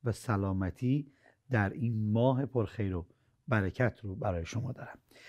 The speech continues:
همهٔ ماه‌ها رحمت خدا و برکات او بر ما نازل می‌شه که اگر غیر از این باشه، ما آدم‌ها هیچی نداریم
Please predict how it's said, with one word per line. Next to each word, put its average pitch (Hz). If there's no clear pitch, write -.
همهٔ 131
ماه‌ها 127
رحمت 123
خدا 110
و 104
برکات 98
او 127
بر 104
ما 101
نازل 90
می‌شه -
که 160
اگر 113
غیر 117
از 98
این 104
باشه، 110
ما 110
آدم‌ها 101
هیچی 120
نداریم 98